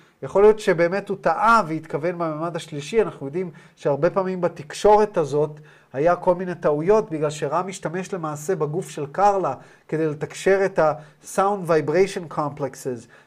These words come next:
והרבה פעמים, אה, יש איזו מילה שמתפספסת, אז יכול להיות ש-, אה, מה, הוא התכוון פה third dimension ולא, אה,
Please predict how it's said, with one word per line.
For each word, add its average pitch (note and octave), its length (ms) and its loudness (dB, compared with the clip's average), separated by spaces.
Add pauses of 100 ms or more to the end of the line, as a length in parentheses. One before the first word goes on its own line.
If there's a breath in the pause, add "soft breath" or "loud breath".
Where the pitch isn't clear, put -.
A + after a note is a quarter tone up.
(100)
והרבה C#3+ 240 0
פעמים, F3+ 480 -2
אה, E3 240 -2 (420 loud breath)
יש D#3 180 -4
איזו E3 180 -2
מילה D#3+ 420 2
שמתפספסת, D#3 920 -6 (500 soft breath)
אז C3 220 -8
יכול C#3+ 200 -4
להיות D#3+ 240 -2
ש-, - 100 -8 (1800 loud breath)
אה, C#3 400 0
מה, D3+ 180 -6
הוא D3+ 120 -2
התכוון D3+ 420 -2
פה D#3 140 0 (180)
third F3+ 320 2
dimension C3 520 -10
ולא, C3+ 440 -2 (380 soft breath)
אה, B2 280 -4